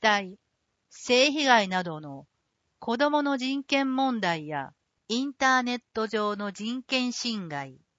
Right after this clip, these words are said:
障害のある人、外国人、性的マイノリティなどに対する偏見や差別、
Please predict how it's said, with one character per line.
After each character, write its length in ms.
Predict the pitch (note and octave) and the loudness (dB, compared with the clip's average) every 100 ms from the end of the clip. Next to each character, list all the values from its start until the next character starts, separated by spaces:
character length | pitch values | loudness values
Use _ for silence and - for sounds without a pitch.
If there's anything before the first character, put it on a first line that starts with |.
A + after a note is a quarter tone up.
| _ _ _ _ _ | _ _ _ _ _
障 380 | - - C4 D4 | -10 -2 0 2
害 220 | C#4 C#4 C#4 | 2 2 2
の 180 | C4+ | 4
あ 80 | B3+ | 4
る 120 | G#3+ | 4
人、 440 | F3+ - D#3+ D3+ C#3 _ _ _ _ _ A3 | -2 -10 -10 -10 -12 _ _ _ _ _ -4
外 300 | G3 A3 B3 | 2 2 2
国 340 | B3+ A#3 A#3+ | -2 -4 -4
人、 300 | F#3+ E3 D3+ D3 _ _ _ _ _ _ - | -6 -8 -12 -16 _ _ _ _ _ _ -16
性 360 | - A#3+ C#4+ | -2 2 2
的 320 | C#4+ C#4+ - | 0 -4 -2
マ 160 | C4+ C4+ | 2 4
イ 80 | C#4 | 2
ノ 160 | C#4 | 0
リ 120 | B3 A#3 | -2 -2
テ 100 | G3 | -4
ィ 120 | F#3 | -2
な 140 | G3+ | 0
ど 140 | A3 F#3 | 0 -2
に 160 | F3 | -4
対 240 | F3+ G#3 A3 | -2 0 0
す 160 | - | -4
る 120 | A3+ F3+ | -6 -4
偏 300 | F#3+ A#3 A#3+ | -4 -4 -4
見 320 | B3 A#3+ A3+ | -4 -4 -2
や 160 | G#3+ | -4
差 160 | G#3 A3 | 2 2
別、 480 | F#3+ E3+ - C3+ | 2 -6 -10 -18